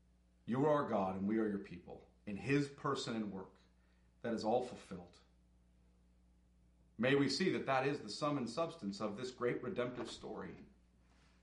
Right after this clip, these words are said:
being played out across the pages of the Bible. May we look to him. For those who do not believe, who might be watching this, Father,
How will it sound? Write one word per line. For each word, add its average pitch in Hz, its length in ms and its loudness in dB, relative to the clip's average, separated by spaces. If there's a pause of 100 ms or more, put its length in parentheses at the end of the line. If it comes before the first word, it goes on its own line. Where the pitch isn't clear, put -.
(760)
being 120 180 -2
played 147 260 4
out 139 180 6
across 131 380 2
the 123 100 -4
pages 120 360 0
of - 60 -10
the 110 60 -2
Bible. 104 340 0
May 107 180 2
we 104 140 2
look 98 260 -2
to - 60 -10
him. 85 200 -12 (760)
For 123 100 0
those 147 260 6
who 151 100 4
do 131 120 4
not 160 220 4
believe, 151 380 2
who 147 120 -2
might 156 220 0
be 156 80 -4
watching 160 400 0
this, 160 120 -8
Father, 170 460 -2